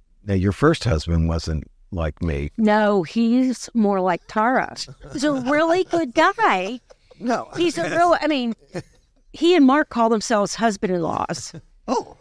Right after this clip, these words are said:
Speaker 3: okay.
Speaker 1: Yeah.
Speaker 2: Yeah.
Speaker 1: No, he
Speaker 2: But
Speaker 1: is.
Speaker 2: he's very structured, from Louisiana.
Speaker 1: Mm-hmm.
Speaker 2: Um, and that, that's just where he's most comfortable.
Speaker 3: Mm-hmm. The structure.
Speaker 2: Yeah.
Speaker 3: Very planned out.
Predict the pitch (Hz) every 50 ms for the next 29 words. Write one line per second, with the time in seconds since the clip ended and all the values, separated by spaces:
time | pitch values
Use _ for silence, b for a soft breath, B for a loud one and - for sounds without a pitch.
0 | _ 127 147 - - - 139 127 - - - - - - _ _ - - 95 95
1 | - - - 277 247 - - - - - 294 285 240 - 226 202 - 208 - 262
2 | 262 269 285 294 330 330 320 - - - 247 214 202 180 - - - 214 214 233
3 | 269 - _ _ _ _ _ _ - - 208 208 196 214 226 233 247 254 269 285
4 | 269 349 349 339 262 196 190 180 170 165 170 180 214 254 311 330 - _ _ _
5 | _ _ _ _ _ _ _ _ _ 127 147 170 220 226 208 190 175 156 156 139
6 | - - _ 165 _ _ _ _ _ _ _ _ _ _ _ _ _ _ _ _
7 | _ _ _ _ _ _ 233 226 214 254 262 262 - 196 - 254 240 - - 233
8 | - - 254 226 202 214 240 208 - 202 175 - - - 185 175 - - 147 -
9 | - - - - _ - - _ _ _ 107 101 90 82 - 85 82 78 78 -
10 | _ _ _ _ - - - _ - _ _ _ - 92 - - - 80 69 -
11 | - - - - _ _ _ _ - _ _ _ _ _ _ _ _ - - _
12 | _ _ - - - - - _ 95 90 85 - - - 80 80 78 76 73 71
13 | -